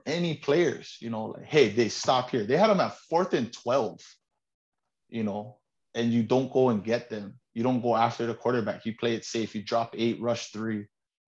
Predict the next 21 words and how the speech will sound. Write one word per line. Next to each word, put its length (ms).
You 140
know, 320
why? 260
You 160
have 100
the 60
best, 520
you 140
have 120
supposedly 600
the, 80
one 140
of 60
the 120
best 240
D 140
linemen 340
in 80
the 160
X 240
League. 160